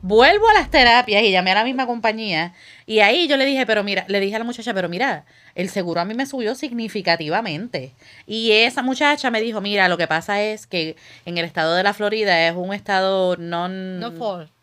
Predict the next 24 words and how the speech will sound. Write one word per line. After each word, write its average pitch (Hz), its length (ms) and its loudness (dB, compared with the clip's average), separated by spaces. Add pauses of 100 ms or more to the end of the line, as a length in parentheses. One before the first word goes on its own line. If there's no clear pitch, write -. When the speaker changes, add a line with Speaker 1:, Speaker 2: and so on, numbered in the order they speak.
(140)
Speaker 1:
un 202 160 -8
no 214 140 0
fall. 196 380 2 (380)
Entonces, 196 480 0
aunque 196 380 2
tú 233 420 -2 (100)
no 220 240 -2
hayas 269 280 0
tenido 262 300 -2
la 262 120 0
culpa, 262 600 -4
tu 196 120 -6
seguro 180 720 -2
paga 190 260 2
los 214 120 -4
primeros 185 400 -4
diez 262 180 -4
mil 339 180 -6
dólares. 160 460 -2 (640)
Y 220 180 -2
por - 180 2
eso 269 420 2
es 220 260 0
que 208 300 -2